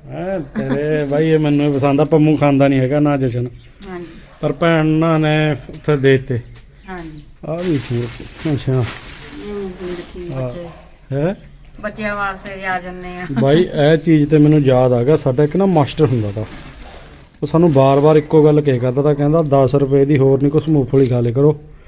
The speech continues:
Speaker 1: ਗਰੀਬਾਂ ਦੇ ਬਦਾਮ ਕਹਿੰਦਾ ਤਾ
Speaker 2: ਹਾਂਜੀ,
Speaker 1: ਇਹਨੂੰ।
Speaker 2: ਹਾਂਜੀ।
Speaker 1: ਠੀਕ ਨੇ?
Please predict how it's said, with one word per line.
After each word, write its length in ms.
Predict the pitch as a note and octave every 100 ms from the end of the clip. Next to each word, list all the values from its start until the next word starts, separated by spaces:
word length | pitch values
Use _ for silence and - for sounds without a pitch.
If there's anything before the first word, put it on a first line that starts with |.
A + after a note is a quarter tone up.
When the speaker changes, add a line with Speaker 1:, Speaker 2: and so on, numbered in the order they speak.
| - - - C3+
Speaker 1:
ਗਰੀਬਾਂ 340 | C#3+ B2+ D3+
ਦੇ 60 | D#3+
ਬਦਾਮ 360 | D#3 C#3+ C#3+
ਕਹਿੰਦਾ 240 | C3+ B2 C3+
ਤਾ 60 |
Speaker 2:
ਹਾਂਜੀ, 120 | D3+ D3
Speaker 1:
ਇਹਨੂੰ। 160 | D#3+
Speaker 2:
ਹਾਂਜੀ। 260 | D#3 - - - - - - - - - - - -
Speaker 1:
ਠੀਕ 140 | B2+
ਨੇ? 140 | C#3+